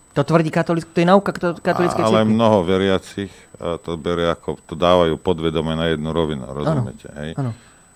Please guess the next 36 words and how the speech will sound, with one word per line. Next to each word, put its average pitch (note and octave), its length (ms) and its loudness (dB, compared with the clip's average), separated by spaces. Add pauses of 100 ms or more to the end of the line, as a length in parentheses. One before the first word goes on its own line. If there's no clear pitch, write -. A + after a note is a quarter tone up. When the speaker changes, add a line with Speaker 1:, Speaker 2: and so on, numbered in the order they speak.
Speaker 2:
A, D#2 200 -6
lebo D2 680 -6
zase, D2+ 400 -8 (300)
však C#2+ 200 -12
ja C#2+ 140 -12
som - 160 -20
dostával - 560 -14
<laughs> F#2+ 80 -8
e-maily D#2+ 320 -6
také C#2+ 240 -12
fajné, D2 540 -10
e, - 0 - (500)
ja E2 160 0
keď D2 320 -12
poviem D2+ 240 -6
niečo D2 240 -12
na D#2+ 160 -6
pápeža, D2+ 400 -6
tak D#2 80 -8
vlastne D2 320 -10
útočím C#2 400 -14
na C#2 80 -12
katolícku - 560 -10
cirkev F2 240 -10
a - 80 -16
tým E2 160 -10
pádom D2+ 320 -8
útočím C#2+ 320 -12
aj C2 140 -10
na C#2+ 100 -4
Boha C2+ 240 -6
koniec D2 540 -12
a, C2 100 -10 (160)
a A#1+ 160 -10 (140)
som - 180 -18
neviem C2 320 -16